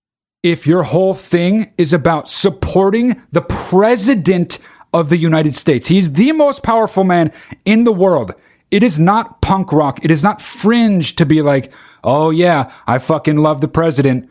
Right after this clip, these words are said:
Fuck all you." He is the president. He is currently in power. You can't be punk rock if the thing you're all about is the thing that's not only currently in power,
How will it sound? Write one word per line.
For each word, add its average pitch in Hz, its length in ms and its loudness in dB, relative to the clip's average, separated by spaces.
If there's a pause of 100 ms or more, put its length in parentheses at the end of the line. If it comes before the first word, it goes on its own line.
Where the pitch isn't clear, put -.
(120)
Fuck 165 340 -2
all 170 160 2
you." 151 180 0
He 220 340 0
is 196 200 2
the 202 100 0
president. 165 680 -2
He 185 160 0
is 175 120 0
currently 220 580 -2
in 190 260 0
power. 160 480 -2 (1800)
You 190 100 4
can't 214 320 -2
be 226 140 0
punk 214 320 -4
rock 143 360 -2 (180)
if 143 140 0
the 180 120 2
thing 214 280 -2
you're 208 180 0
all 190 200 2
about 156 340 0 (220)
is 156 180 0
the 165 80 2
thing 175 280 -2
that's 160 180 -2
not 196 160 2
only 226 220 0
currently 196 460 -2
in 170 120 0
power, 165 340 0